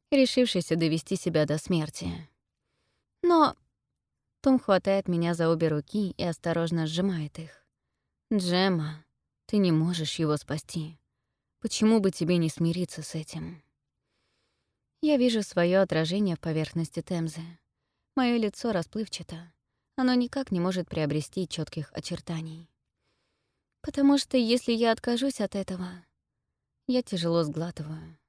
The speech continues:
Раз, другой. "Мне придётся признать, что я совершенно одинока". Снова звучит унылый гудок,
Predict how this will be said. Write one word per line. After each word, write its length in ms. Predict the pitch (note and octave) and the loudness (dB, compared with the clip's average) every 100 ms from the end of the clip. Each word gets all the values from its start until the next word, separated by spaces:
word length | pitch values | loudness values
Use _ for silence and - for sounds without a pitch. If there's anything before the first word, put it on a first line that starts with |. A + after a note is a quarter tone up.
| _ _ | _ _
Раз, 440 | C4 G3+ - - - _ _ _ _ | -8 -6 -8 -14 -18 _ _ _ _
другой. 640 | F#3 F3 D#3+ E3+ D#3+ D#3+ _ _ _ _ _ _ _ _ _ _ _ - | -2 -2 -2 -6 -10 -20 _ _ _ _ _ _ _ _ _ _ _ -2
"Мне 280 | C4 B3+ | 2 2
придётся 480 | C4 G3+ F3+ G#3 G#3 | 2 0 0 -4 -8
признать, 480 | - G3+ A3 B3 G#3+ | -8 -6 -4 -4 -4
что 260 | - - F3+ | -10 -12 -12
я 220 | F3 G3 | -12 -14
совершенно 720 | - F#3+ F#3 - G#3+ G3+ F#3 | -10 -8 -6 -6 -6 -6 -6
одинока". 680 | F3+ G3 G3 G3 F#3+ F#3 E3 _ _ _ _ _ _ _ _ _ _ _ _ | -6 -6 -6 -8 -14 -16 -20 _ _ _ _ _ _ _ _ _ _ _ _
Снова 380 | - - D4 A#3+ | -6 2 4 4
звучит 440 | F#3 E3+ - A#3 F#3 | 2 -2 -2 -2 0
унылый 340 | E3 F3+ F3+ | 0 2 0
гудок, 540 | F3+ G3 A3 D#3+ - | 0 -2 -4 -10 -16